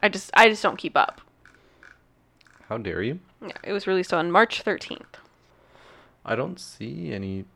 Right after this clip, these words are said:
Speaker 2: singles. Okay, Blast Off and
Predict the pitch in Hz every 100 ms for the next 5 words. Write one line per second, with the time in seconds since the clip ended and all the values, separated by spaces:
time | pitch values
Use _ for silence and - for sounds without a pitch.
0 | _ - - - - - 104 139 120 85
1 | 87 92 98 104 110 117 120 127 131 135
2 | 131 - - - - 110 90 87 98 101
3 | 98 - 98 98 92 - - 90 82 87
4 | 87 90 90 92